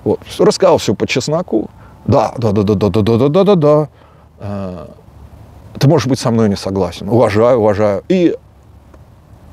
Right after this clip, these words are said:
прислушиваться к мнению. Я вот, смотри, только начал бороду расти, да? Такое вот седенькое, довели меня тут, да, события наши.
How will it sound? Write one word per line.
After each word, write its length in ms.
прислушиваться 880
к 120
мнению. 500
Я 120
вот, 100
смотри, 220
только 260
начал 340
бороду 380
расти, 380
да? 300
Такое 160
вот 140
седенькое, 560
довели 400
меня 280
тут, 200
да, 220
события 400
наши. 340